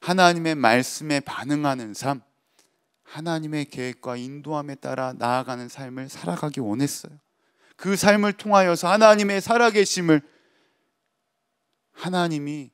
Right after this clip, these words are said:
만왕의 왕 되심을 증거하길 원하셨습니다. 여러분, 오늘 내가 믿음으로 순종하며 조금은 더딜지라도, 조금은 계획이 틀어져서 조금은 돌아가는 것처럼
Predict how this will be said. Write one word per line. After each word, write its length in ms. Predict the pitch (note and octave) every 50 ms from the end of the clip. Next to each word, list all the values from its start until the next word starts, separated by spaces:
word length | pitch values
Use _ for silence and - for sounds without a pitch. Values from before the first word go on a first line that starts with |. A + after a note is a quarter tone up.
| _ _ _ _ _ _ _ _
만왕의 580 | - - - F#2+ G#2 C3 C#3 C3+ C#3+ C#3 C3
왕 400 | A#2+ G#2 G2+ G2 G#2+ B2 D3 D#3+
되심을 560 | D3+ F3+ E3 - - - C3 C3+ C#3+ C#3+ E3 - _ _ _ _ -
증거하길 720 | - - - - B2 B2 B2 B2+ C3 A#2 G#2+ - A2 G#2 G2+
원하셨습니다. 1000 | - - E2+ F2 F2 G#2 G#2 - G#2 F#2+ - - - - - A#2 A2 _ _ _ _ _ _ _ _ _ _ _ _ _ _ _ _ _ _ _ _ _ _ _ _ _ _ _ _ -
여러분, 420 | - G#2+ G#2 G#2 A2 G#2+ - - _ _ _ - - - - - -
오늘 300 | - C3 C#3 C#3 C#3 C3
내가 320 | A#2+ A#2+ A#2+ C#3+ C#3+ C3+
믿음으로 680 | C3 B2+ D3+ D#3 D#3+ G3+ G3 F3 D#3+ D3 D3 C#3+ C#3+
순종하며 960 | C#3 - - - - G#3 F#3+ - F#3+ F3 D#3 C#3+ B2 A#2 A#2 A#2+ A2+ A2 G#2+ _ _ _ _ _
조금은 840 | _ - A2 A2+ G#2 C#3 C#3 C3+ B2+ A#2+ A#2+ A#2+ B2+ B2+ A#2 G#2 G2+ _ _ _ _ _ _ _ _ _ _
더딜지라도, 800 | - - - - C3 B2 A#2+ - - - - G1+ - _ _ _ _ _ _ _ _ _ _ _ _ -
조금은 420 | - C#3 C3 C3+ D#3 D#3 D3+ D3
계획이 560 | - C#3 C3+ C#3+ D3+ D#3 C#3 C3+ D3+ D3+ -
틀어져서 600 | - - - B3+ A#3 A3 - F#3+ D#3+ - D#3 D3+ C#3+
조금은 400 | - F#3 G#3+ G#3 G#3 G3 F#3+ -
돌아가는 500 | - C3 C3+ D#3+ F3 E3+ F3+ E3+ E3 E3
것처럼 480 | D#3 D3 - - D3+ C#3 C#3 C3+ B2+